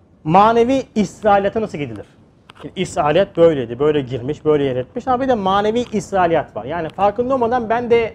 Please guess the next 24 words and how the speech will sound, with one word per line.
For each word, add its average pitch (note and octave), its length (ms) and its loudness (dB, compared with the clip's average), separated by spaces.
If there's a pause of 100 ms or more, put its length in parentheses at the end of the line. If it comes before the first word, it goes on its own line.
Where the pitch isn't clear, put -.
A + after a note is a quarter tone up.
manevi G#3 520 0 (100)
İsrailiyata F#3+ 840 0
doğru F3 220 0
kayabilirim. G#3+ 440 0 (560)
Böyle F3+ 160 4
bir G#3+ 80 6
hata F#3 300 2
yapabilirim. F3+ 480 0 (100)
Bu G#3 140 2
nasıl A#3+ 200 2
olacak? A#2+ 280 0 (640)
Bunu F3 300 -4
neye F#3 200 0
dikkat E3+ 200 0
etmek B2+ 340 -6
lazım? A#2+ 320 -6 (1300)
Seyyid A3 540 -2 (120)
olmayan A3 560 2 (320)
seyyidim F3+ 600 -2 (580)
ve F3 120 2
seyyid F#3+ 540 -2
olan G#3 480 2
değilim G3 440 2
diyenler D#3 520 0